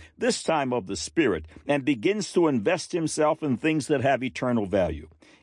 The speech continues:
Imagine the ability to convert temporal earthly things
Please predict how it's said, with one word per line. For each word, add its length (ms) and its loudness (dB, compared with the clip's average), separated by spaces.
Imagine 600 0
the 100 0
ability 600 0
to 160 -2
convert 500 0
temporal 460 0
earthly 380 2
things 580 -2